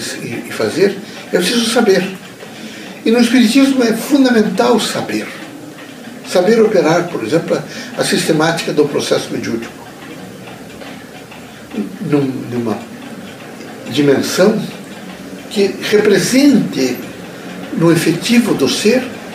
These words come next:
o próprio ser. Para que não haja fraude, mistificação, não, não, eu não interponha, por exemplo, meus desejos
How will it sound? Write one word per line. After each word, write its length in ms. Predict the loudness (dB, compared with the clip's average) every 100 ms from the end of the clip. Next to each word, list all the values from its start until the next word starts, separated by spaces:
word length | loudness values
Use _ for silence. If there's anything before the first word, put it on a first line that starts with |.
| -6
o 80 | 0
próprio 360 | 2 4 2
ser. 260 | 0 -2 -6 -8 -12 -14 -14 -14 -12 -12 -12 -12 -12 -12
Para 100 | -8
que 120 | -4
não 180 | -2 -2
haja 160 | -4 -6
fraude, 560 | 0 4 6 6 4 2 -8 -10 -12 -12 -12 -12 -12 -12 -8
mistificação, 1080 | -6 -6 -8 -6 -6 -2 4 6 6 4 -2 -8 -12 -12 -12 -12 -12 -12 -12 -8
não, 500 | -4 -4 -4 0 2
não, 100 | 2 0
eu 100 | 2
não 280 | 2 -2 -4 -8 -12 0
interponha, 840 | 2 4 4 2 2 2 2 2 0
por 180 | -2 -2
exemplo, 440 | 0 0 2 -2 -6 -12 -12 0
meus 240 | 4 6
desejos 640 | 4 2 4 2 2 -4